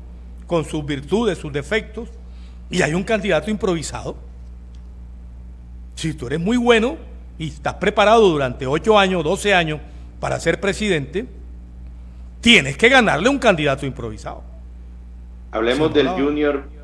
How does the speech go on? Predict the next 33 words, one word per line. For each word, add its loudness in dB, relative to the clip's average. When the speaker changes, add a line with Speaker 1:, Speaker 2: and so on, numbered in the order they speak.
Speaker 2:
hablemos 0
del 0
Junior, -2
pero 0
eso, -2
digamos, -4
eso -4
que -4
usted 0
menciona, -4
eso -6
dice -2
mucho -2
de 4
lo 4
que -2
somos -4
como -6
sociedad. -8
Speaker 1:
No, 4
no, 0
lo -2
que -6
pasa 0
es -2
que -2
eso 2
tiene 4
un 4
debate 4
de 2
fondo, -2
¿no? -10